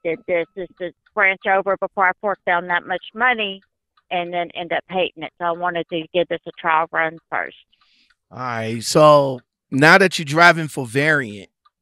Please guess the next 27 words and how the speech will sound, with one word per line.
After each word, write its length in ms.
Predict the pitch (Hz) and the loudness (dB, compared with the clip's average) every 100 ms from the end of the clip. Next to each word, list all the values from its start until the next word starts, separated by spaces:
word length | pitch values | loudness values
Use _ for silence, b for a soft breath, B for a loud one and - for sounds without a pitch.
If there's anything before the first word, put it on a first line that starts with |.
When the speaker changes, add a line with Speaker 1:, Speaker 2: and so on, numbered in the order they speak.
| - | -10
Speaker 2:
and 180 | 131 131 | -6 -2
you 160 | 139 | -2
want 300 | 143 143 123 | 0 -2 -2
to, 420 | - 135 120 110 107 _ | -4 -4 -4 -8 -14 _
you, 380 | 117 131 120 113 - | -12 -10 -10 -16 -8
you, 240 | 123 123 98 95 b b b | -8 -8 -16 -20 b b b
you, 320 | - 127 131 127 | -4 -4 -4 -6
you're 300 | 127 135 123 | -2 0 0
exploring 760 | 120 - 165 170 170 156 143 123 117 | -4 -6 -2 2 2 0 -4 -8 -10
the, 460 | 127 131 127 123 107 127 | -8 -6 -8 -12 -14 -12
the 220 | 120 - | -12 0
over 240 | 143 127 | 2 2
the 100 | 120 | -4
road 360 | 120 143 143 139 - | -2 0 0 -2 -6
aspect 600 | 117 110 - 113 107 110 | -6 -8 -8 -10 -8 -6
of 180 | 110 | -6
it, 120 | 113 110 | -8 -10
which 260 | 113 - - | -8 -8 -4
I 160 | 143 143 | -2 -2
think 300 | - 127 113 | -4 -10 -10
you're 100 | 117 | -12
doing 300 | 123 117 110 | -10 -8 -10
a 60 | |
very 320 | 98 117 110 101 | -10 -8 -8 -8
good 220 | 113 98 | -10 -10
job 380 | 117 127 117 101 | -4 -2 -2 -6
of. 300 | 107 104 | -8 -10